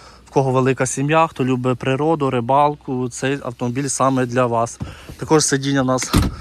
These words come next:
складається, відкидається і дуже стає великий багажник.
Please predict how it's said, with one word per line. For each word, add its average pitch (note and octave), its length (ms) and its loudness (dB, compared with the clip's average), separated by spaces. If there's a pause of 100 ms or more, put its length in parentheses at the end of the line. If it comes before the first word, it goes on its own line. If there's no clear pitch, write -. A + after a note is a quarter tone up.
(140)
складається, D3 840 -2 (340)
відкидається C3+ 720 -2
і B2 40 -2
дуже C#3+ 380 -8 (300)
стає B2+ 360 -4
великий B2+ 420 -2
багажник. A#2+ 500 0